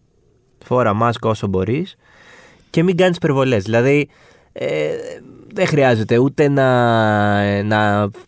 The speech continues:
πασαλίβεσαι με χλωρίνη κάθε φορά που βγαίνεις έξω. Δεν χρειάζεσαι ούτε, ε, φόρα μάσκα, απλά αυτό. Μην, δηλαδή, Κωνσταντίνε, θα ανοίξει τηλεόραση τώρα αυτόν τον καιρό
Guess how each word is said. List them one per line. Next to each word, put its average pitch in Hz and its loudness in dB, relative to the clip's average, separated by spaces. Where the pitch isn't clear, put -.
πασαλίβεσαι 117 0
με 113 -4
χλωρίνη 107 -2
κάθε 104 -4
φορά 110 -2
που 98 -4
βγαίνεις 101 -4
έξω. 180 -4
Δεν 151 -2
χρειάζεσαι 131 2
ούτε, 127 0
ε, 120 -4
φόρα 180 2
μάσκα, 143 0
απλά 127 0
αυτό. 120 -2
Μην, 139 -2
δηλαδή, 147 2
Κωνσταντίνε, 139 0
θα - -4
ανοίξει 135 -2
τηλεόραση 135 2
τώρα 123 0
αυτόν 120 -4
τον 107 -2
καιρό 113 -2